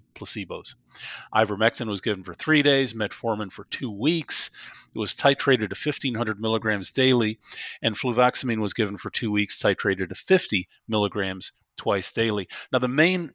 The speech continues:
stu-, uh, point of the study was looking at the development of severe covid nineteen by day fourteen,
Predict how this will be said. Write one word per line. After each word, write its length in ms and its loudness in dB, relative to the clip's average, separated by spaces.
stu-, 280 0
uh, 140 -4
point 200 2
of 60 -6
the 80 -2
study 440 2
was 260 6
looking 300 0
at 100 0
the 60 0
development 480 4
of 80 -4
severe 400 2
covid 320 2
nineteen 540 0
by 180 4
day 220 2
fourteen, 640 0